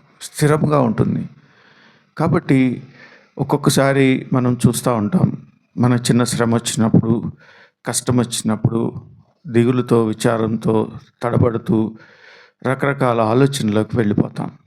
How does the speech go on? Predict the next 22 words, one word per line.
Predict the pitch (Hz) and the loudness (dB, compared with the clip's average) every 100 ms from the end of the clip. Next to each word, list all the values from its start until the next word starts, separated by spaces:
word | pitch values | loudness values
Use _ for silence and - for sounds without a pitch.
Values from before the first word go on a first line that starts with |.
| _ _ _ _ _ - | _ _ _ _ _ -6
కొన్నిసార్లు | 113 107 120 117 120 | -4 -2 -2 0 0
నిరాశలో, | 104 107 123 120 120 110 | 0 0 0 -2 0 0
నిస్పృహలోకి | 107 104 - 120 110 113 110 | 0 -2 -2 0 0 -2 -4
వెళ్తాం. | 104 104 - - _ _ _ _ _ | -6 -6 -10 -12 _ _ _ _ _
కానీ | 151 156 156 143 139 - - - _ | -4 0 2 0 -2 -8 -16 -20 _
మన | 131 139 | -2 0
దేవుని | 135 147 202 190 | 4 4 2 0
మీద | 170 151 | 0 0
నమ్మిక | 127 117 123 120 | 0 -2 -2 0
ఉంచితే | 104 98 - 107 98 107 139 - - - _ - | 0 -2 -2 0 0 -4 -6 -18 -20 -20 _ -2
ఆయన | 110 135 139 123 117 123 - | 2 4 2 0 -4 -6 -8
మనతో | 151 107 104 208 | -4 -2 0 0
ఉంటాడు. | 185 117 - - - - - _ _ _ | 0 -2 -6 -8 -10 -16 -20 _ _ _
అంతేకాదు, | 131 135 139 135 110 107 | -6 0 0 2 0 0
ప్రియమైన | 104 113 107 110 104 | 0 0 0 -2 0
దేవుని | 104 110 107 | 2 2 0
బిడ్డలారా, | - 107 98 - - _ - - _ _ | -4 -4 -4 -6 -10 _ -20 -20 _ _
ఇక్కడ | - 143 123 113 127 - _ _ - | -4 0 0 0 -4 -8 _ _ -2
రెండవ | 135 156 147 | 2 4 2
వచనం | 139 139 | 2 2
చదువుతా | 131 113 104 101 101 | 2 2 2 2 0
ఉన్నాను. | 98 92 - | 2 -2 -6